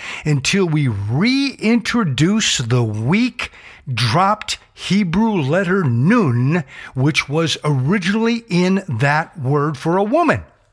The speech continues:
Once you reintroduce that Hebrew nun,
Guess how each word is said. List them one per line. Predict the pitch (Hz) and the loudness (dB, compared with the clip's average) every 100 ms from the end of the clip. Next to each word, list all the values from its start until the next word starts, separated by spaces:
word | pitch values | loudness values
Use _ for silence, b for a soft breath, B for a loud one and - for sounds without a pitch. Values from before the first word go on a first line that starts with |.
| _ B B B B B | _ B B B B B
Once | 113 180 240 - | 0 2 2 0
you | 254 | 0
reintroduce | 196 220 214 151 131 233 208 - | 0 0 0 0 0 0 0 0
that | 143 120 | 0 0
Hebrew | - 190 208 151 196 165 | 0 0 0 0 0 2
nun, | 120 139 240 190 110 85 | 2 2 2 2 0 -4